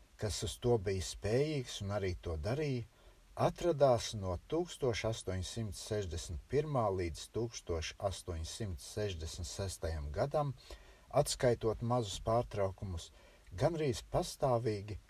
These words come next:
apcietināts. Kad Nīmets pēc astoņu gadu ilga starplaika tūkstoš astoņsimt sešdesmit devītajā gadā atkal apmeklēja savas draudzes stacijas Kurzemē,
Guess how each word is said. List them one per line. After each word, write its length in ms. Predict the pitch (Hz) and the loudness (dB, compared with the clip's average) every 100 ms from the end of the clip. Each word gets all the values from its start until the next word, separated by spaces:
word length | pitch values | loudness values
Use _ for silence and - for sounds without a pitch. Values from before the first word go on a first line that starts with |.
| - | -4
apcietināts. 1000 | 95 - - 80 73 78 69 67 - - - _ _ _ - - - | -4 -4 -4 -4 -4 -4 -4 -4 -8 -18 -20 _ _ _ -20 -20 -18
Kad 240 | - 95 92 | -4 -2 0
Nīmets 600 | 104 117 127 120 - - | 2 2 2 0 -4 -4
pēc 280 | 98 95 - | -2 0 2
astoņu 520 | 139 - 139 113 90 | 0 2 0 0 -2
gadu 380 | 82 107 120 90 | -2 0 0 0
ilga 320 | 110 135 104 | 2 2 0
starplaika 840 | 80 - 104 - 131 120 107 - 87 - - - - - | -6 -4 -4 -2 4 4 4 -2 -6 -6 -20 -20 -20 -6
tūkstoš 580 | - 175 - 110 98 117 | 0 0 2 0 2 2
astoņsimt 760 | 131 - 98 90 - 127 113 | 2 0 -2 -2 -2 -4 -4
sešdesmit 680 | - - 117 90 78 98 80 | -4 0 0 0 -6 -4 -4
devītajā 640 | 107 104 85 - 80 82 | -2 -2 -4 -4 -4 -4
gadā 380 | 78 160 160 113 - | -2 -2 2 2 2
atkal 360 | 127 - 101 98 | -2 -2 2 2
apmeklēja 600 | 113 87 - 101 90 82 | 2 -4 -4 0 0 0
savas 380 | - 92 82 80 | -2 -2 -2 -2
draudzes 520 | 73 110 98 76 82 | 0 2 2 0 -6
stacijas 640 | - - 107 - - 120 - | -6 -6 -6 -4 -4 -4 -4
Kurzemē, 560 | 160 160 - 117 98 | -4 -4 -2 -4 -4